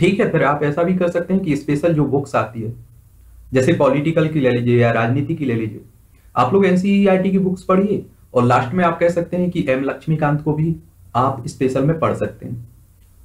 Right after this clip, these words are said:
और एक से दो बार आप लोग एनसीईआरटी जैसे ही cover कर लेंगे, उसके बाद आप जब भी revision करने का मन होता है या आपको एक तरह से पेपर देने का time आता है, तो उस समय आप लोग M Lakshminkanth को पढ़ सकते हैं। और जो आप एनसीईआरटी से notes बनाएंगे short,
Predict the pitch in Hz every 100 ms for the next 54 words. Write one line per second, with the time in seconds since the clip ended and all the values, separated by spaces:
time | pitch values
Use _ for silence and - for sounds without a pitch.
0 | - - 117 120 147 151 185 170 165 165
1 | 151 165 151 135 131 165 165 147 120 120
2 | 143 127 151 156 131 117 113 113 107 113
3 | 170 269 - - 185 202 214 208 190 127
4 | 139 - 165 131 127 131 151 135 127 127
5 | 123 120 117 110 110 110 - - _ -
6 | 139 131 - 135 135 131 131 123 127 127
7 | 135 123 120 117 135 127 135 120 117 117
8 | 113 113 117 117 104 98 - - 147 143
9 | - 156 165 151 165 170 131 131 131 -
10 | 147 143 143 147 147 143 139 143 - 180
11 | - - - - _ _ 127 127 156 175
12 | 196 - _ _ _ _ _ _ _ _
13 | 143 143 185 180 165 151 180 180 143 131
14 | 151 - 117 113 110 113 110 113 -